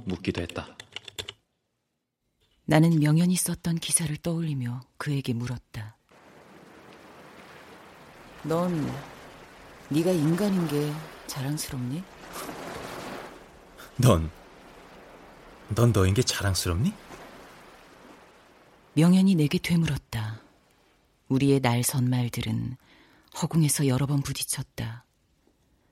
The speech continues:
Speaker 2: 나는 최선을 다해 내 이야기를 전하려 했는데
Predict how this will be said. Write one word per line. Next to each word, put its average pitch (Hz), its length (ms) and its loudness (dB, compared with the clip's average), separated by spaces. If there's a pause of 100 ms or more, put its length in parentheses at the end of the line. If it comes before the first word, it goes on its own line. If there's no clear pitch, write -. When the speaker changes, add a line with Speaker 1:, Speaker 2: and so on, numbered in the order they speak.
(460)
Speaker 2:
나는 151 300 6
최선을 180 520 0
다해 139 360 0 (360)
내 143 120 4
이야기를 139 540 0
전하려 135 400 -2
했는데 117 600 -6